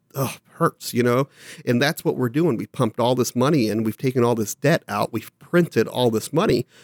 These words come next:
Who's gonna pay for it when? Will the government spend less money and balance that budget? Let's, let's not give them the benefit of the doubt,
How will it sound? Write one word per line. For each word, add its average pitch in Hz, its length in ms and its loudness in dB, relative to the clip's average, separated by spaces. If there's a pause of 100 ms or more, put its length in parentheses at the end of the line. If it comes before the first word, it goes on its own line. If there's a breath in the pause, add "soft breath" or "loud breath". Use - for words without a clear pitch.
(100)
Who's 202 200 0
gonna 151 180 0
pay 117 240 0
for 110 280 0
it - 60 -8
when? 113 340 -2 (100)
Will 127 280 -2
the 156 100 -2
government 117 400 0
spend 113 300 2
less 117 260 0
money 110 300 2
and 107 260 -2
balance 85 360 -8
that 110 180 0
budget? - 400 -2
Let's, 160 380 -4 (600 loud breath)
let's 135 400 0
not 127 580 0
give 117 300 0
them 123 260 2
the 117 80 2
benefit 107 420 0
of 101 140 -2
the 98 80 -2
doubt, 104 320 -4